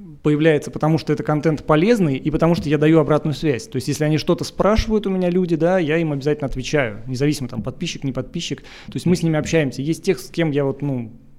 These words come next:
в любое время дня и ночи могу общаться. Например, там, с докторами, да, там они вот какие-то там вопросы задают. Очень много мы обсуждаем тем,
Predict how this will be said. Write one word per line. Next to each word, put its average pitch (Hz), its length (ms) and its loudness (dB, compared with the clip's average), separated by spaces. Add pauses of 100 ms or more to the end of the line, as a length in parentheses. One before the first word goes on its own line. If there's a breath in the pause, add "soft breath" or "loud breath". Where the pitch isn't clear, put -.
(140)
в 135 40 -4
любое 151 200 0
время 143 220 0
дня 139 180 -2
и - 20 0
ночи 147 260 -2
могу 135 160 -2
общаться. 127 320 -6
Например, 147 380 2 (280 loud breath)
там, 127 200 -2
с 123 40 -2
докторами, 139 560 2
да, 147 280 0
там 127 200 -6
они 120 160 -4
вот 117 160 -12
какие-то 117 280 -12
там 120 120 -6
вопросы 127 400 -4
задают. 120 300 -6
Очень 135 200 0
много 143 320 4
мы 120 100 -4
обсуждаем 120 460 -6
тем, 165 320 -2